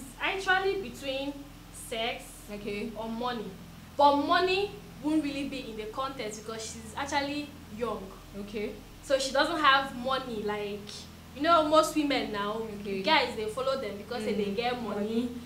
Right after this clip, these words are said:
Speaker 1: But at her age now, we no go even put the money sef. We go even comot the money. Maybe na via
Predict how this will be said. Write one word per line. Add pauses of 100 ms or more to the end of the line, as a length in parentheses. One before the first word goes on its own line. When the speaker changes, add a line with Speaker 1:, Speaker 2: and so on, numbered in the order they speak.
(220)
Speaker 1:
But (160)
at
her
age (100)
now, (420)
we
no
go
even
put
the
money
sef. (380)
We
go
even
comot
the
money.
Maybe (500)
na
via